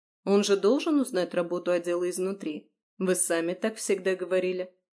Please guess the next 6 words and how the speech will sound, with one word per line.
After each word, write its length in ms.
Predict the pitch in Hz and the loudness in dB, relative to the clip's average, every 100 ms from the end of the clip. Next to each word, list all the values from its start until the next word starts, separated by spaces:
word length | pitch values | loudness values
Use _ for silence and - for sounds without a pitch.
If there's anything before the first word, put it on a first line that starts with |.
| _ _ _ _ - | _ _ _ _ -2
Начальница 640 | 196 196 269 254 254 254 247 | 0 4 4 6 4 0 -2
уже 220 | 233 240 | 0 -2
чувствовала 720 | - 269 262 - 220 226 226 | -2 -4 -4 -6 -4 0 0
бунт 360 | 214 202 202 - | 2 0 0 -2
на 120 | 190 | -2
корабле. 600 | 190 190 180 175 160 | 0 -2 -2 -6 -8